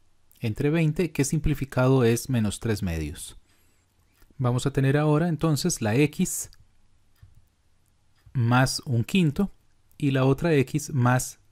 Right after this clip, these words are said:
tres medios. En estos casos, el denominador lo podemos pasar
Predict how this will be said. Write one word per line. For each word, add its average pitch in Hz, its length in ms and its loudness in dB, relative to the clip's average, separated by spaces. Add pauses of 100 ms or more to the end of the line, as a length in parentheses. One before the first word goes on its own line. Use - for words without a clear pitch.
tres 123 260 0
medios. 85 540 -4 (680)
En 165 160 4
estos 208 440 2
casos, 127 560 -2 (260)
el 131 260 -2
denominador 180 840 4
lo 139 200 0
podemos 160 480 2
pasar 139 540 0